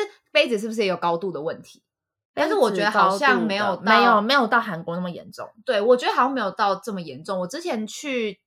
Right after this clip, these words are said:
Speaker 1: 但是我之前去青岛的时候，我就有认识一个中国朋友，然后
Speaker 2: 嗯。
Speaker 1: 那时候因为我们有其他的外国的朋友，他就在跟他讲说，中国的酒文化里面也是有看杯子高度的，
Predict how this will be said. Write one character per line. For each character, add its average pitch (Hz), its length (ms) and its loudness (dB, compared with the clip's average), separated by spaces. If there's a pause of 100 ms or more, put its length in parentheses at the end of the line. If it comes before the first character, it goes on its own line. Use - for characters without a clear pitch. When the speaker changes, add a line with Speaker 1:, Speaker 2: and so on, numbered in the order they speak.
Speaker 1:
但 349 140 -4
是 370 60 -2
我 220 100 0
之 254 80 -2
前 214 100 -4
去 233 140 -10
青 202 340 -10
岛 82 200 -8
的 175 80 -16
时 - 120 -14
候， 175 300 -8 (220)
我 180 100 -10
就 214 100 -4
有 220 80 0
认 196 220 -2
识 196 280 -4
一 175 140 -12
个 170 200 -8
中 180 160 -10
国 160 100 -8
朋 147 160 -14
友， - 220 -18
然 165 100 -12
后 208 200 -2
Speaker 2:
嗯。 170 120 -12 (200)
Speaker 1:
那 277 120 -6
时 269 60 -2
候 262 80 0
因 277 40 -2
为 277 60 0
我 214 60 -2
们 160 180 -8
有 156 180 -8 (200)
其 - 160 -14
他 190 160 -4
的 175 80 -2
外 180 180 -2
国 139 180 -10
的 147 120 -10
朋 170 120 -12
友， 143 80 -12
他 180 140 -8
就 190 100 -8
在 196 80 -2
跟 185 140 -10
他 175 160 -6
讲 175 300 -16
说， 156 440 -10 (300)
中 220 240 -4
国 190 180 -4
的 160 140 -10
酒 160 220 -6
文 131 180 -10
化 185 160 -8
里 143 100 -12
面 147 360 -14 (240)
也 190 160 -2
是 294 160 -6
有 196 100 0
看 214 260 -6
杯 185 200 -2
子 190 100 -16
高 131 200 -10
度 - 240 -20
的， - 100 -20